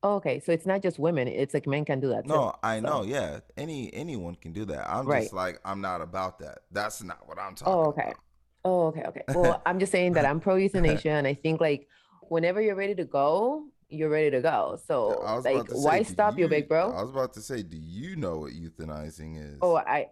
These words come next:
Speaker 1: I know what it is, but I think it should be, I think it should be a choice. Like, if you are, I mean, a lot of people are in pain, they're sick,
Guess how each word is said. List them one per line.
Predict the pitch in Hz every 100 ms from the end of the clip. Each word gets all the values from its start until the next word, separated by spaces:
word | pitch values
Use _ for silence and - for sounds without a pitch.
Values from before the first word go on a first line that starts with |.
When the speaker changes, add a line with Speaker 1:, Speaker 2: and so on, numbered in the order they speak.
| -
Speaker 1:
I | 139 151
know | 151
what | 208 139
it |
is, | 117 147
but | -
I | 156
think | 170 190
it | 208
should | 196
be, | 185
I | - 180
think | 220 269
it |
should | 277 240
be | 202
a | 151
choice. | - 185 175 - -
Like, | - 98 123 - -
if | 156 151
you | 156 165
are, | 175 165 156 151 - - _
I | -
mean, | 254
a | 240
lot | 196 202
of | 220
people | 233
are | 214
in | 170
pain, | 156 151 170 220
they're | 180
sick, | 151 - 135 208 -